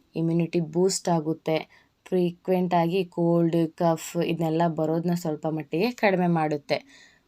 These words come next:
ಮಸಲ್ ಸ್ಟ್ರಾಂಗ್ಸ್ ಆಗ್ತವೆ. ಬೇಬಿ ಯಾವಾಗ್ಲೂ ಆಕ್ಟಿವ್ ಆಗಿರುತ್ತೆ. ಇದರಿಂದ ನಾವು ಬೇಬಿಗೆ ವಿಟಮಿನ್ ಡಿ ತ್ರೀ ಡ್ರಾಪ್ಸ್‌ನ ತಪ್ಪದೆ ಕೊಡ್ಬೇಕು. ಈಗ ಡೋಸ್ ಮ್ಯಾಟರ್ ಆಗುತ್ತೆ. Usually doctors recommended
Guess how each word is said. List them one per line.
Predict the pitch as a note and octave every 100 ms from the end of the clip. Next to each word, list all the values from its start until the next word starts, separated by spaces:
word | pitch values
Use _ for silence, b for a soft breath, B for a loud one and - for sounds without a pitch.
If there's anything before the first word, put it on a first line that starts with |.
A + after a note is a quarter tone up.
| _ -
ಮಸಲ್ | E3+ D#3+ F#3+ F#3+
ಸ್ಟ್ರಾಂಗ್ಸ್ | - - E3+ D#3+ D#3+ E3 -
ಆಗ್ತವೆ. | D#3 - D3+ D3+ D#3 - F3 E3+
ಬೇಬಿ | E3+ E3+ E3 D4+ - -
ಯಾವಾಗ್ಲೂ | F#3 F3 E3 D#3 F#3+ E4+ -
ಆಕ್ಟಿವ್ | A3+ - F#3+
ಆಗಿರುತ್ತೆ. | F3 D#3 D3+ D3 D3+ - _ -
ಇದರಿಂದ | F3 E3+ G3+ G3 F3+
ನಾವು | D#3+ D3 F3 C4
ಬೇಬಿಗೆ | F3+ F3 E3+ E3+ C#4+
ವಿಟಮಿನ್ | A#3+ F3+ F3 E3+ E3
ಡಿ | E3
ತ್ರೀ | D#3+ D#3+
ಡ್ರಾಪ್ಸ್‌ನ | D#3+ D#3 D3+ - A3 G4 b b _
ತಪ್ಪದೆ | G#3 F#3 F3+ - F3 A3+
ಕೊಡ್ಬೇಕು. | - B3+ F#3 D#3 - - _ -
ಈಗ | G#3+ A3 A#3 A3+ A#3+
ಡೋಸ್ | A3+ F3 E3+ G3+ -
ಮ್ಯಾಟರ್ | F#3+ E3+ D#3+ E3+
ಆಗುತ್ತೆ. | D#3+ D3+ D3+ F#3
Usually | G3+ F3+ F3 F3 G3 G3 F#3 G3
doctors | F3 D#3 D3+ - G3+ -
recommended | E3 D#3 D#3 D#3 D#3 D3+ D#3 E3+